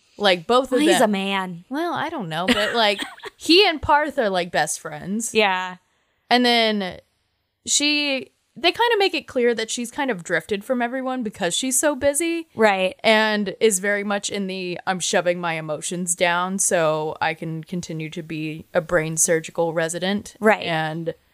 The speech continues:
Speaker 1: you know, I think Wynn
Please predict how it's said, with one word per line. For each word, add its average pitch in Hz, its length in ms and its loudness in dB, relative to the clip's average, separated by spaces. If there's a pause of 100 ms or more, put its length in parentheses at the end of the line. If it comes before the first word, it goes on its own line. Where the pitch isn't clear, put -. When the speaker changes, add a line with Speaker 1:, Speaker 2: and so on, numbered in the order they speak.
(580)
Speaker 1:
you 175 140 -2
know, 156 340 -2 (140)
I 180 100 -2
think 156 380 -6 (420)
Wynn 165 540 -2